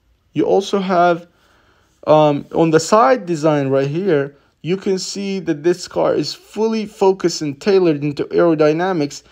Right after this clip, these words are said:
and you can get an idea on the sides of the back seats. Look how the rear seats, the rear windows extend all the way back beyond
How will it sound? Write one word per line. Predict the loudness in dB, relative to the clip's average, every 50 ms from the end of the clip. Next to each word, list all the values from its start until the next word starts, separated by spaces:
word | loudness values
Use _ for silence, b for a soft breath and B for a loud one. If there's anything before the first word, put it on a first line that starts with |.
| b b b b 2
and | 4 4 6 4 4 0 -2 -4
you | -2 -2 -2 0
can | 0 -2 -2 -2 -2
get | 0 2 2
an | 2 2 0
idea | 0 0 0 -2 -4 -6 0 0 2 2
on | 2 0 -2 -2
the | -4
sides | -4 -4 -2 0 2 2 2 0 -2
of | -6 -8
the | -8
back | -8 0 4 4 4 4 4 -2
seats. | -10 -12 -12 -12 -12 -6 -4
Look | -4 -4 -4 -6
how | -4 -2 0 0 0
the | 0 -2 -2
rear | -2 2 4 4 4 4
seats, | 0 -4 -8 -8 -8 -8 -6
the | -4 -2
rear | 0 2 2 4
windows | 4 2 0 0 0 -2 -2 -4 -6 -14 _ _ _
extend | -8 -8 -8 -6 -12 -14 -16 -10 _ 0 2 2 2 -2 -6 -4
all | -2 -2 2 4 4 4 2 0
the | -2 -2 2
way | 4 4 4 4 2
back | -2 -2 0 2 2 2 2 -2 b b b b b b b b b _ _ _ _ _ _ -6
beyond | -4 -4 -2 2 2 2 4 4 2 0 0 -2 -4 -6 -8 -14